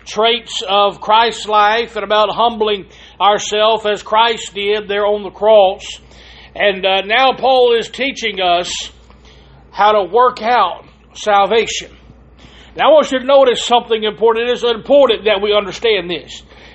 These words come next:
because this hinges upon the very doctrine that we preach in this church. You see, Paul said in verse number twelve, at the bottom of the verse, he said, "To work out your own salvation with fear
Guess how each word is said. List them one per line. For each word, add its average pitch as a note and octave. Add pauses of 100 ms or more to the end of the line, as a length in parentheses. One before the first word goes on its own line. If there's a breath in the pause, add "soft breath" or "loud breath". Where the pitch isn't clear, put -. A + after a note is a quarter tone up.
because F#3+
this A3+ (240 soft breath)
hinges G3+
upon G#3
the G3
very G#3
doctrine G3+
that F3+
we F#3+
preach G#3+
in F3
this E3+
church. - (680 loud breath)
You E3+
see, A3
Paul C#4
said B3+
in A3+
verse A#3
number A3
twelve, G3+ (340 soft breath)
at F#3
the G3+
bottom A3+
of G#3+
the G3+
verse, A3 (400 loud breath)
he G#3
said, A3+
"To G#3+
work C4 (100)
out A3 (260 soft breath)
your G#3+
own C4
salvation A3 (680 soft breath)
with F3
fear G3+